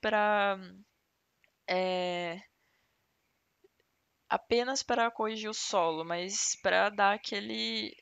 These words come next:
aquela sustentação para que, é, a espécie florestal consiga se desenvolver.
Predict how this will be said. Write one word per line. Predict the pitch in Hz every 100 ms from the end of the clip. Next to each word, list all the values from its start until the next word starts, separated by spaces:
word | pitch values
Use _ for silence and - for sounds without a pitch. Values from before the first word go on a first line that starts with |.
| -
aquela | 202 - 190 208
sustentação | - - - 226 - 240 - 214 240 269
para | - 220 247
que, | - - 247 269 320 - - - - - _ -
é, | - 190 196
a |
espécie | 202 - 214 226
florestal | - 226 233 - 233 214 226
consiga | - 254 - - 220 226 254 262
se | - 233 233
desenvolver. | 220 220 233 240 262 262 165